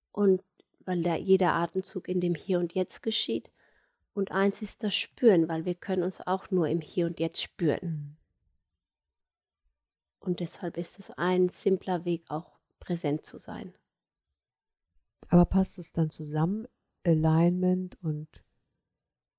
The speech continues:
Speaker 2: Spiritualität?
Speaker 1: Für mich schon.
Speaker 2: <laughs> Naja, okay, wenn
Speaker 1: Kann ja
Speaker 2: wenn
Speaker 1: alles zusammen.
Speaker 2: so wie, wie du das beschreibst, also wenn das
Speaker 1: Ja.
Speaker 2: heißt, wenn ich das Alignment zusammenbringe mit dieser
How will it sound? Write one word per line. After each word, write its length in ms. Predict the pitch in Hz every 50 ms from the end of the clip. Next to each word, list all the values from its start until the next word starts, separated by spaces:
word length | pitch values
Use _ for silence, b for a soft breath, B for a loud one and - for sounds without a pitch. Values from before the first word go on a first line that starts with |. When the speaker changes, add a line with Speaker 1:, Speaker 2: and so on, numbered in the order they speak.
| _ _ _
Speaker 2:
Spiritualität? 1080 | - - - - 185 175 175 165 - 175 165 160 156 156 - - - 170 170 202 226 _ - - _ _ _ _ - - _ _ _ _ _ _ _ _ _ _ _ _
Speaker 1:
Für 60 | - 208
mich 200 | 196 202 - -
schon. 340 | - 214 196 185 185 190 -
Speaker 2:
<laughs> 920 | - 190 - - - - 294 190 - 247 302 - 190 - - - 208 208 - - B B B 381 330 B B 277 B 269 285 285 262 B
Naja, 160 | 233 240 208
okay, 180 | 202 - 254 226 196
wenn 80 | 202
Speaker 1:
Kann 80 | 226 226
ja 80 | 226 226 220
Speaker 2:
wenn 20 |
Speaker 1:
alles 300 | 247 262 226 214 214 -
zusammen. 540 | - - - 180 220 226 233 214 185 113 185
Speaker 2:
so 20 | 185
wie, 160 | 196 170 185
wie 120 | 202 208
du 140 | 180 202 208
das 160 | 202 202 190
beschreibst, 640 | - - 170 - - - 180 180 208 262 349 - -
also 200 | - 170 165 175
wenn 120 | 165 180 180
das 180 | 180 180 -
Speaker 1:
Ja. 80 | - 190
Speaker 2:
heißt, 180 | 180 175 - -
wenn 140 | 180 180
ich 140 | 185 170 -
das 200 | - 175 160 -
Alignment 560 | - 185 170 160 160 160 165 175 185 185 180
zusammenbringe 800 | - - 175 170 165 180 180 196 220 240 233 214 185 185 185 180 180
mit 220 | 175 175 - -
dieser 260 | 185 165 170 170 -